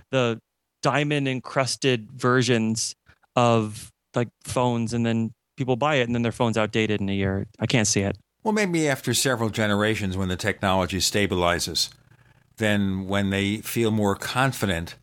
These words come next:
Speaker 2: that people will want to keep one for a number of years, they could have a more expensive version. We'll see. But I understand that about watches. I have a relative who has a Rolex watch. Of course, I can't afford a Rolex, but, you know,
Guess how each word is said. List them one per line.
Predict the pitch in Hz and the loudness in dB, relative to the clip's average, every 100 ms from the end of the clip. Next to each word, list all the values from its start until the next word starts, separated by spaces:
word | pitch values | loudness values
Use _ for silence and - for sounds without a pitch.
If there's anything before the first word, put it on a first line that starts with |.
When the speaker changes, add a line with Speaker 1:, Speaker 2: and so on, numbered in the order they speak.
| - - - - - | -20 -20 -20 -20 0
Speaker 2:
that | 117 | 2
people | 135 120 113 | 2 2 2
will | 110 143 | 0 0
want | 196 196 143 | 0 0 -2
to | |
keep | 123 98 | -2 -2
one | 101 98 95 | 0 0 0
for | 92 - 104 | -4 -2 0
a | 98 | 2
number | 98 95 92 | 0 0 -2
of | 87 | -2
years, | 98 98 - | -2 -2 -4
they | 92 | -6
could | 90 | -4
have | 90 90 | -4 -4
a | |
more | 87 87 | -4 -4
expensive | - - 87 80 80 | -4 -4 -4 -4 -4
version. | 87 85 85 82 | -2 0 -2 -2
We'll | 87 | 0
see. | - 92 82 | 4 4 2
But | 104 | 2
I | 123 | 2
understand | 135 117 - 113 101 | 2 0 0 0 2
that | 95 90 - - - - | 0 0 -6 -20 -20 -10
about | 101 101 104 | -2 0 0
watches. | 104 107 - 95 90 | 0 0 -2 -4 0
I | 90 | 0
have | 92 87 | 0 -2
a | 90 | 0
relative | 92 95 92 90 80 | 0 2 0 -2 -4
who | 92 85 | -6 -2
has | 87 85 82 - - - - | -2 0 -2 -6 -14 -20 -6
a | 92 | -2
Rolex | 104 147 123 98 - | 0 2 2 0 0
watch. | 92 78 - - | -2 -2 -4 -10
Of | - | -12
course, | 76 - | -12 -10
I | 71 | -10
can't | - 85 73 | -10 -10 -10
afford | - 87 80 | -8 -4 -2
a | |
Rolex, | 78 80 82 80 - | 0 0 0 0 -2
but, | 80 73 - - - - | -4 -6 -8 -20 -20 -6
you | 104 | -2
know, | 73 | -2